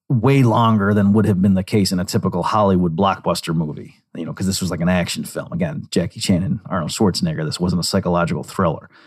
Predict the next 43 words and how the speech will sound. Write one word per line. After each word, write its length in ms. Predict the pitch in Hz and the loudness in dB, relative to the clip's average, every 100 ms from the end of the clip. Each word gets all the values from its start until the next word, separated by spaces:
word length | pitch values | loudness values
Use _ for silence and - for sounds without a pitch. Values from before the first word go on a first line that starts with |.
| _ _ _ _ _ _ | _ _ _ _ _ _
And 160 | 104 90 | 0 2
so 480 | - 98 87 87 - _ _ _ _ | 2 2 2 -2 -8 _ _ _ _
it 80 | 120 | -2
was 180 | 104 110 | 0 2
just 160 | 120 113 | 0 4
remarkable, 560 | 113 123 120 113 101 | 4 6 4 2 2
like, 140 | 95 - | 0 -2
to 80 | |
see. 200 | - 131 | -2 0
And 100 | 95 | 2
I 220 | 95 92 - _ _ _ _ | 0 -2 -6 _ _ _ _
think, 260 | - - - | -4 -4 -6
you 80 | |
know, 80 | - | -8
it's 100 | - | -8
just 200 | - 78 | -8 -8
kind 120 | 95 | -6
of 100 | 87 | -4
reflecting 500 | 87 85 107 - 101 | -4 -2 -2 0 -2
that, 100 | 90 | 0
ah, 120 | 98 117 | 0 2
yes, 440 | 120 90 - - | 2 0 -4 -6
in 120 | 85 | -2
their 140 | 104 135 | 0 2
culture, 600 | - 98 - 95 90 - _ _ _ _ | 0 -2 -2 0 0 -4 _ _ _ _
tradition 760 | - 113 87 113 - 110 98 95 | 0 0 2 0 4 4 6 4
and 120 | 90 | 2
family 560 | - 107 104 98 95 | 0 2 6 6 6
and 220 | 95 90 87 | 4 4 4
blah, 140 | 98 | 2
blah, 180 | 92 90 | 2 2
blah 300 | 104 101 90 | 2 2 2
is 180 | 92 98 | 0 2
way 200 | 104 98 | 4 4
more 240 | 101 90 | 4 2
important 680 | 92 - 117 90 90 85 - _ _ _ _ - | -2 0 0 2 0 -2 -6 _ _ _ _ 0
than 160 | 98 | 2
it 100 | 92 | 4
is 220 | 95 92 | 2 0
for 480 | - - - - 98 | -2 -10 -20 -8 -2
U 260 | 95 107 104 | 2 4 4
S 160 | 87 | 2
audience. 520 | 98 80 67 - - | 0 0 -2 -10 -14